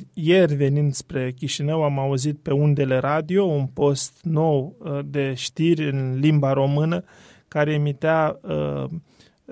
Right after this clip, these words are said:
teorii ex-, halucinante în ceea ce privește poziția românilor, de exemplu, în raport cu Statele Unite și cu partenerii săi tradiționali. Deci,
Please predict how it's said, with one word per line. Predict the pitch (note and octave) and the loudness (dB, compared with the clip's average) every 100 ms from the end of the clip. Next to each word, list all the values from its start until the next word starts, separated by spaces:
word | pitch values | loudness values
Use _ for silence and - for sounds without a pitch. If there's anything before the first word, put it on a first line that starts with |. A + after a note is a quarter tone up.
| F#3+ - | -14 0
teorii | D#3 D3+ D#3+ F3+ | 4 4 4 0
ex-, | D3+ D3+ A3 | -2 -6 -8
halucinante | D#3+ D#3 D3 - E3+ E3+ C#3+ C#3+ | -2 0 0 -2 -2 0 0 -2
în | C3 | -2
ceea | D3 C#3 | -2 -2
ce | C#3+ | -4
privește | D3 C#3+ D#3 D3 D3+ | -6 -2 -2 -2 -4
poziția | C#3+ D3 C#3 D3+ D3+ D3 | -2 0 0 -2 0 2
românilor, | D3 D3+ D#3 D3 C#3+ C#3 | 4 6 6 4 4 2
de | C#3+ | 0
exemplu, | C#3+ C3+ D3 D3 D3+ C#3 | -2 -2 -2 -2 -2 -4
în | |
raport | C3+ B2+ G3 C#3+ | -4 -4 -4 -4
cu | - | -6
Statele | - D#3 C#3+ C#3+ C#3 | -6 -2 0 0 -2
Unite | C3+ C3+ C#3 C#3+ | 0 0 -2 -6
și | C3 - | -10 -10
cu | C#3+ - - - _ | -12 -12 -20 -20 _
partenerii | D3+ C3 C#3+ C#3+ C#3+ | -2 0 0 0 0
săi | C3+ D3 C3+ | -2 -4 -4
tradiționali. | C#3 C#3 C3+ D3 C#3 C3 | -4 -4 -6 -4 -2 -2
Deci, | D3 C#3+ | -4 -6